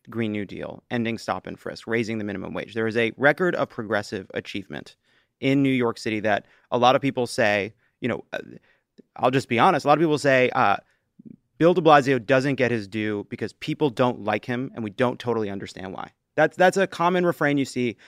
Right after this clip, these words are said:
You know, right now, seventy-five percent of New Yorkers said, "You shouldn't run for president." Your, your approval rating right now is underwater in New York, not with everybody in New York, but with a lot of people in New York. What is, what is that disconnect, do you think, between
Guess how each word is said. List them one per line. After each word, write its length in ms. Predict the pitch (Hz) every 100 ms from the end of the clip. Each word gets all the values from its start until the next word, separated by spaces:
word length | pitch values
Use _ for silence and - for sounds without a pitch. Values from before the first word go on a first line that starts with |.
| _
You 80 | 139
know, 60 | 127
right 260 | 147 175
now, 160 | 147 143
seventy-five 540 | - 170 185 175 151
percent 220 | 143 139 123
of 60 |
New 80 | 117
Yorkers 340 | 123 127 127
said, 220 | - 117 107
"You 140 | 131
shouldn't 260 | 135 127 120
run 100 | 107
for 100 | 107
president." 440 | 107 107 107 - _ _ _
Your, 280 | 127 117 -
your 140 | 123 113
approval 300 | - 170 156
rating 260 | 139 131
right 160 | 113 104
now 320 | 107 101 - _
is 120 | 104 -
underwater 580 | 143 143 120 107 104 104
in 80 |
New 60 | 101
York, 240 | 101 101
not 140 | 127 143
with 80 | 143
everybody 400 | 127 117 107 101
in 60 |
New 60 | 101
York, 240 | 98 135 _ _ _ _
but 80 | 120
with 100 | 113
a 40 |
lot 180 | 113 117
of 80 | -
people 260 | 110 -
in 60 | 92
New 80 | 82
York. 220 | 60 - _ _ _ _ _ _ _ _ _ _ _ _ _ _ _ _
What 260 | 127 165 262
is, 180 | 233
what 240 | 143 143 220
is 120 | 220
that 180 | 196 131
disconnect, 560 | 139 - 117 101 -
do 80 | -
you 120 | 104
think, 260 | 101 95 -
between 580 | 117 - 123 117 110